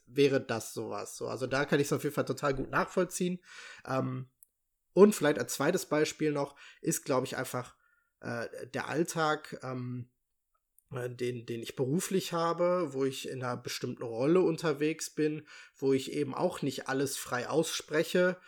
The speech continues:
was ich vielleicht als Privatmensch gerne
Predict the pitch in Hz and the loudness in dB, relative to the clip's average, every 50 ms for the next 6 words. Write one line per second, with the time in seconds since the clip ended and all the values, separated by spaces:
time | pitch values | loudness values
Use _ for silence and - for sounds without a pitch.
0 | - - - - _ - 135 131 - - 143 - - - 156 139 131 131 135 135 | -20 -20 -20 -20 _ -4 -4 -2 -2 -4 -4 -4 0 2 2 4 4 4 4 2
1 | 131 - - - - 131 131 120 120 - - - - - _ _ _ _ - - | 2 0 -6 -10 -6 -4 -6 -4 -4 -6 -8 -8 -10 -14 _ _ _ _ -8 -4
2 | 143 123 117 131 139 165 185 - - 185 180 180 185 180 - - - - 151 143 | -4 -2 2 2 2 2 2 2 4 4 4 4 2 0 -4 -6 -2 0 2 2
3 | 143 143 139 139 - | 2 2 0 0 -2